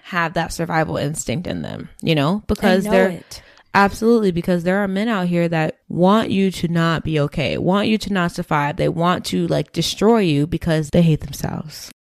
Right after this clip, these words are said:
Speaker 1: When the two thousand eighteen video was brought up, the prosecution said, quote,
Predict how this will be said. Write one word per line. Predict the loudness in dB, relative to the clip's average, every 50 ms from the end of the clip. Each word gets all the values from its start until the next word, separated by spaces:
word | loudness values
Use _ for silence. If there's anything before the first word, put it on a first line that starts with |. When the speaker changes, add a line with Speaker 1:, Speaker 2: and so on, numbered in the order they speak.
| _ _ _ _ _ _ _ _
Speaker 1:
When | 2 2 4 4
the | 4 2
two | 2 0 2
thousand | 2 4 2 2 2 0 -4 -2
eighteen | -2 -2 -2 -2 -2 -2 0 0
video | 0 0 2 4 4 4 4
was | 2 2 0
brought | -2 -4 -4 -4 -2 -4
up, | -2 -2 -2 -4 -2
the | -2 -4 -4
prosecution | -2 0 0 0 2 2 -2 0 2 0 0 2 0 -4 -4
said, | -2 0 0 0 0 -2
quote, | -2 2 4 4 4 2 0 _